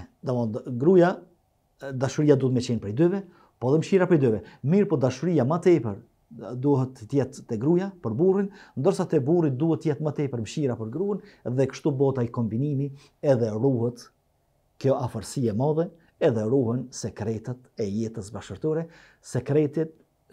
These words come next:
sekreti më sekret që mundet me ekzistu që Allah i lartësuar i ka leju, e, mes bashkëshortëve, që ka nuk i ka leju në mes të asnjë grupi tjetër të njerëzve, të asnjë lidhje tjetër të njerëzve.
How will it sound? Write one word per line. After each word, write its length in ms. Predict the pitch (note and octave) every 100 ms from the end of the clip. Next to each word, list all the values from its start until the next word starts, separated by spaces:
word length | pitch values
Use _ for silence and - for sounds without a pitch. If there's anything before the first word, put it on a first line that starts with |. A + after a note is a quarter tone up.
| B2
sekreti 380 | - C#3 E3+ C#3+
më 80 | C#3+ C3+
sekret 420 | B2+ C3 C#3 -
që 60 | A2+
mundet 320 | B2+ C3 C3 _ _ -
me 120 | B2 A2
ekzistu 320 | G#2 - D3+ -
që 80 |
Allah 240 | G#2+ B2 A2+
i 60 | G2
lartësuar 480 | F2+ - A2+ B2+ - _ - _ _ _ _ _ _ _
i 80 | B2
ka 100 | B2+ A2
leju, 300 | G2+ A#2+ B2+ - - _ _ _
e, 80 | G#2 G2+ G#2 G2
mes 340 | - A#2+ C3 - - -
bashkëshortëve, 540 | G#2+ A2 - C#3+ C#3+
që 80 | -
ka 80 | A#2+
nuk 160 | D#3+ E3
i 80 | C#3+
ka 120 | B2
leju 280 | B2 D#3 C#3+
në 120 | B2+ B2+
mes 260 | D#3+ E3 - -
të 100 | - - - F#3+
asnjë 420 | F3 - F3 D3+
grupi 320 | C3 F3 E3+ C3+
tjetër 320 | E3+ E3+ B2
të 100 | A2
njerëzve, 360 | G#2 G2+ - _ _ _ _ -
të 100 | - G3+
asnjë 300 | G3 F#3 D3+
lidhje 300 | D3 E3+ C3+ B2+
tjetër 300 | C#3 C#3+ E3 - _ _ _ _ _ -
të 120 | C#3+ C#3+ - - A2+
njerëzve. 540 | A2 G#2 F2+ - -